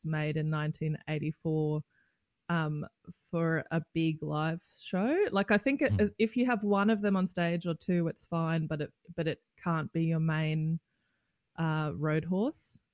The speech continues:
Speaker 1: you know, unless you're really rich and can bring several. Um, if, you know, if you're just, like, playing it, you know, playing the little, little shows or whatever, I think you just, yeah,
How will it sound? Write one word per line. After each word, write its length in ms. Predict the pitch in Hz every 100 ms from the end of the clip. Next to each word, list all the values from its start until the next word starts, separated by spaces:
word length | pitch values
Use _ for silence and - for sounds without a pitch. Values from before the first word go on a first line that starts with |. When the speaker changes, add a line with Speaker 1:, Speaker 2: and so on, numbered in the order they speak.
| -
Speaker 1:
you 120 | 196
know, 180 | 220 320 294 _ _ _ _ _ _ - -
unless 380 | 202 202 220 -
you're 140 | 294 247
really 240 | 208 190
rich 320 | 160 180 -
and 120 | 170 165
can 180 | 170
bring 500 | 165 170 160 151 165 - _
several. 600 | - 160 165 151 147 180 _ _ _ _ _ -
Um, 480 | 165 160 156 151 160 _ _ -
if, 180 | 170 -
you 120 | 180
know, 140 | 160
if 260 | 147 175 -
you're 80 | 175
just, 360 | 190 180 -
like, 320 | 156 135 - - _ _ _ _ _ _ - -
playing 300 | - 160 156 160
it, 100 | - -
you 80 |
know, 220 | 151 151 180 - 214 - _ _ _ _ _ -
playing 300 | 214 185 170
the 80 | 175
little, 400 | 170 185 180 - _ _ -
little 300 | 208 202 202
shows 420 | - 190 185 208
or 80 | 202
whatever, 400 | 185 175 175 180
I 80 | 165
think 280 | 170 170 -
you 80 | 165
just, 220 | 156 -
yeah, 260 | - 147